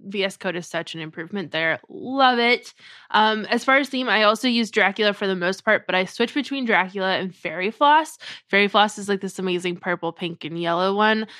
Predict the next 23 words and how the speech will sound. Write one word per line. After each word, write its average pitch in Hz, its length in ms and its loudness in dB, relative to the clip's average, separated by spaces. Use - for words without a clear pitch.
Um, 180 280 2
for 226 200 2
me, 220 260 2
I 247 120 4
do 220 160 0
a - 20 4
lot 202 180 4
of 202 80 -2
code 190 220 -2
on 185 160 0
projectors, 202 840 2
and 202 240 0
so 190 200 2
finding 196 320 2
the 196 80 2
right 170 200 2
text - 280 -4
editor 180 320 0
theme 185 420 -2
to 175 280 -4
work 175 340 -4
on, 175 180 -2
like, 156 180 -6